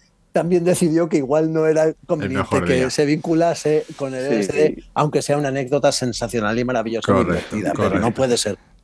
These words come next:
Speaker 1: Y ahora es
Speaker 2: Vale.
Speaker 1: el tres de junio.
Speaker 3: Se pasó al tres, al tres de junio se pasó, sí. Y, y bueno, ese día, lo que pasa que en España, eh, pues sí, se hacen, pero se hace lo, pues lo de siempre, lo, lo, lo, las pocas actividades que se pueden hacer, eh, en esta cultura actual, que es, pues, vamos a hacer una bicicletada todos juntos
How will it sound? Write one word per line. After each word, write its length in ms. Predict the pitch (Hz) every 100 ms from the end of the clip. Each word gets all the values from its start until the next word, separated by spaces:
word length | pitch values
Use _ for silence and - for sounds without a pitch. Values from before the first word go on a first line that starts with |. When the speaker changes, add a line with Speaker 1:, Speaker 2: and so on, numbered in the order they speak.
| -
Speaker 1:
Y 80 | 120
ahora 120 | 117
es 60 | 123
Speaker 2:
Vale. 60 | 135
Speaker 1:
el 40 |
tres 140 | 117 107
de 60 |
junio. 320 | 101 110 101 113
Speaker 3:
Se 100 | 117
pasó 180 | 123 139
al 100 | 131
tres, 340 | 123 107 -
al 100 | 107
tres 140 | 123 117
de 80 |
junio 260 | 104 113 98
se 80 | 98
pasó, 260 | 92 95 90
sí. 80 | 107 -
Y, 360 | - 104 107 117
y 20 |
bueno, 200 | 127 139
ese 180 | 123 135
día, 140 | 139
lo 40 | 123
que 40 |
pasa 140 | 127
que 80 | 135
en 40 | 139
España, 420 | - 143 147 - - _ -
eh, 360 | 123 117 117 107
pues 120 | 117 -
sí, 140 | 160
se 120 | 135
hacen, 360 | 135 131 131 - -
pero 140 | 139 127
se 80 |
hace 260 | 151 175 156
lo, 160 | 131 123 120 123 113
pues 140 | 127
lo 80 | 120
de 80 | 117
siempre, 440 | 117 139 - 107
lo, 220 | 107 104 107
lo, 240 | 104 107
lo, 400 | 104 107 117 127
las 340 | 135 131 123 147
pocas 240 | 151 147
actividades 440 | 135 143 135 135
que 100 | 135
se 80 | 131
pueden 180 | 139 135
hacer, 400 | 127 143 135 131 _ _ _
eh, 540 | 131 127 123 120 117 117
en 140 | 120 120
esta 200 | - 127
cultura 340 | 120 127 120
actual, 380 | 117 123 120 117
que 160 | 120 117
es, 100 | 117
pues, 220 | 117 98
vamos 180 | 127 139
a 40 |
hacer 120 | 143 156
una 120 | 147
bicicletada 640 | 139 151 143 143 147 143
todos 260 | 147 143 -
juntos 420 | 147 139 127